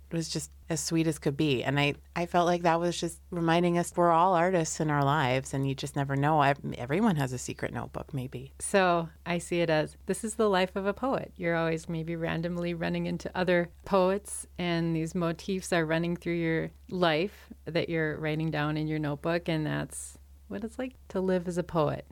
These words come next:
Speaker 1: Mm-hmm.
Speaker 2: which I'm not personally,
Speaker 1: Yeah.
Speaker 2: but it was a window
Speaker 1: And William
Speaker 2: into that world.
Speaker 1: Carlos Williams was a doctor the whole time, that he was also a poet, and just kinda living your life and finding beauty in the everyday, and it was lovely.
Speaker 2: Yeah, and you don't have to be a,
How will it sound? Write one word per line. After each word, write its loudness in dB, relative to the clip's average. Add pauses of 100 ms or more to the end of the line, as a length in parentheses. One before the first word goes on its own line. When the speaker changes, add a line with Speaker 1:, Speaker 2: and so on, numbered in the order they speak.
Speaker 1:
Mm-hmm. 4
Speaker 2:
which 6
I'm 4
not 2 (300)
personally, 0
Speaker 1:
Yeah. 2 (100)
Speaker 2:
but 0
it 0
was -2
a -2
window -2 (160)
Speaker 1:
And 6
William 8
Speaker 2:
into 6
that 4
world. 6
Speaker 1:
Carlos 4
Williams 6
was 2 (180)
a 4
doctor 2 (160)
the 2
whole 2
time, -2 (120)
that -4
he -4
was 0
also 2
a 0
poet, 0
and 0 (200)
just -8
kinda -4
living 2
your 0
life 2
and -2 (200)
finding 0
beauty 0
in 0
the 2
everyday, 2
and 0
it -4
was -6
lovely. 2 (180)
Speaker 2:
Yeah, 2
and 4
you 0
don't 0
have 0
to -2
be 4
a, 4